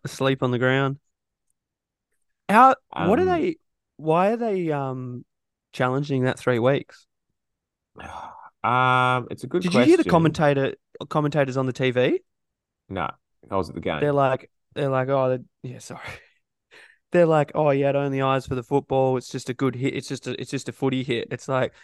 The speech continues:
Speaker 1: James
Speaker 2: Yeah.
Speaker 1: Aish has his hands out in front of him trying to grab the ball. The other guy is tensing his bicep as he collects his head.
Speaker 2: Yeah.
Speaker 1: Like,
Speaker 2: So that's the
Speaker 1: he's
Speaker 2: difference, isn't it? They keep saying they're going for the ball. It's like, well, they're clearly not going for the ball because they're not
Speaker 1: No.
Speaker 2: reaching to go for the ball.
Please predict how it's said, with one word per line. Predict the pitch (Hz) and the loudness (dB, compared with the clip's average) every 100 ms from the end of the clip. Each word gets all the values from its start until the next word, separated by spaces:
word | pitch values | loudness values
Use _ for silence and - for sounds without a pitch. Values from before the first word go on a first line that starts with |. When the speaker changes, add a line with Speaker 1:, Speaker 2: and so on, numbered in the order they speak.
| _ - | _ 0
Speaker 1:
James | 170 214 | 2 4
Speaker 2:
Yeah. | 202 | 2
Speaker 1:
Aish | 196 | 2
has | 185 | -2
his | 160 143 | -4 -6
hands | 143 151 151 143 | -2 0 2 2
out | 139 | 2
in | 131 | 0
front | - 135 135 | -2 0 0
of | |
him | 120 117 147 | -4 -8 -6
trying | 139 127 | -4 -2
to | |
grab | 117 127 131 | -2 -2 -2
the | 123 | -2
ball. | 117 110 123 190 _ _ - | -4 -2 -4 -6 _ _ -4
The | 139 | 0
other | 147 156 | 2 2
guy | 151 139 | 2 2
is | 123 | -2
tensing | - 147 143 - 127 | -6 -4 -4 -4 -6
his | 123 120 | -6 -2
bicep | 123 120 120 120 - | 0 0 0 -4 -6
as | 123 117 | -8 -8
he | |
collects | 117 123 117 - | -8 -4 -6 -6
his | 110 | -12
head. | 117 110 - | -6 -6 -4
Speaker 2:
Yeah. | 101 82 | -4 -2
Speaker 1:
Like, | 113 104 - _ - | -4 -4 -8 _ -12
Speaker 2:
So | 127 | 0
that's | 175 - | 2 2
the | - | -4
Speaker 1:
he's | 110 156 | 0 0
Speaker 2:
difference, | 131 82 135 | 0 -4 -4
isn't | 135 107 | -2 -4
it? | 80 65 _ _ - | -4 -8 _ _ 0
They | 139 | 0
keep | 135 202 | 2 0
saying | 208 196 | 2 0
they're | 156 | 2
going | 139 135 127 | 4 2 2
for | 127 | -2
the | |
ball. | 101 117 113 87 | 0 2 2 0
It's | 82 | 0
like, | 107 110 | -2 0
well, | |
they're | 131 143 | 0 -2
clearly | - 185 196 113 | -2 -2 -2 -4
not | 107 123 - | -6 -8 -4
going | 117 107 98 | -2 -2 -6
for | - | -10
the | 85 | -8
ball | - 120 90 76 - | 0 2 2 -2 -8
because | 92 104 104 | -6 -4 -2
they're | 101 | -2
not | 107 | 2
Speaker 1:
No. | 240 113 | 2 2
Speaker 2:
reaching | 104 - 95 90 | 0 -6 -8 -8
to | 92 | -4
go | 95 | -2
for | 92 85 | -2 -6
the | 78 | -2
ball. | 92 92 67 | 0 0 -2